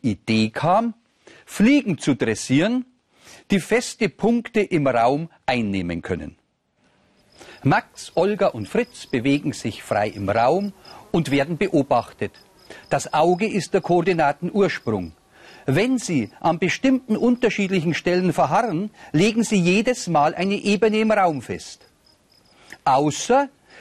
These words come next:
sie bilden den Sonderfall einer Geraden oder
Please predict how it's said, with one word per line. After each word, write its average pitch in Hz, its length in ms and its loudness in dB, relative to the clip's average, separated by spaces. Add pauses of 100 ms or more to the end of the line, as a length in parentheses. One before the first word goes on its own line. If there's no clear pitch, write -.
sie - 180 0
bilden 233 420 2
den 175 200 2
Sonderfall 214 840 0 (920)
einer 170 460 2 (240)
Geraden 131 720 2 (1300)
oder 214 480 2